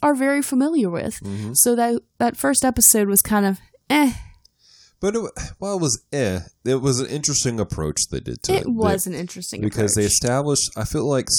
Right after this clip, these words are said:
Speaker 2: Smallville, of course, is the name of the series. It was a character in the show,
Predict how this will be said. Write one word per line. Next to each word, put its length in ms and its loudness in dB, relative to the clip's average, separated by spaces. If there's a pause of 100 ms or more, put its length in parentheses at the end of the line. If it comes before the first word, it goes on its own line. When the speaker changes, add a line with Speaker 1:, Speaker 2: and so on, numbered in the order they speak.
(140)
Speaker 2:
Smallville, 680 0 (140)
of 60 -20
course, 200 0
is 140 0
the 100 -2
name 100 0
of 60 0
the 60 0
series. 580 0 (680)
It 140 2
was 320 2
a 80 -2
character 520 -6
in 120 -8
the 80 -8
show, 480 -6